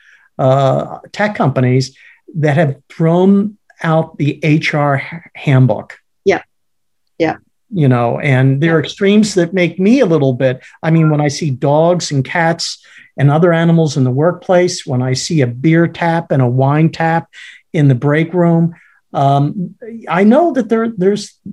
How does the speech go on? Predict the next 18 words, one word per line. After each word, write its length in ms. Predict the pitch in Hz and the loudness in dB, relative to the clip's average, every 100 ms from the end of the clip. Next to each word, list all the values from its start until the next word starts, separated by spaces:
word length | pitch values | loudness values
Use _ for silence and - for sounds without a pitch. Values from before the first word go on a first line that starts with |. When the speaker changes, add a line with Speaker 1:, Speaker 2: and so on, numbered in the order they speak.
| - - - - | -18 -16 -14 -6
Speaker 1:
I 100 | 165 | 0
know 160 | 170 | 0
there's 360 | 196 185 180 - | 2 0 -2 -6
things 400 | - 190 180 175 | -4 -2 0 -2
that 200 | 170 165 _ - 151 _ | -6 -8 _ -16 -16 _
make 240 | 175 180 185 | 0 0 2
me 140 | 226 | 2
feel 200 | 277 170 | 2 -4
queasy, 400 | - 147 139 180 | 0 0 2 -2
but 340 | 165 147 143 - - - _ - | -2 -2 -2 -8 -20 -20 _ 0
there's 220 | 147 147 | 0 2
a 40 | |
Speaker 2:
And 100 | - | 2
Speaker 1:
re- 80 | 151 | 2
Speaker 2:
weed. 480 | 180 190 208 202 214 - _ _ _ _ _ _ _ | 2 4 4 2 -4 -6 _ _ _ _ _ _ _
Speaker 1:
Hmm? 320 | 170 233 254 - _ _ - - | 2 2 2 -4 _ _ -8 -2
Speaker 2:
And 220 | 185 170 | 0 2
weed. 500 | 175 190 214 202 220 | 2 4 2 2 -4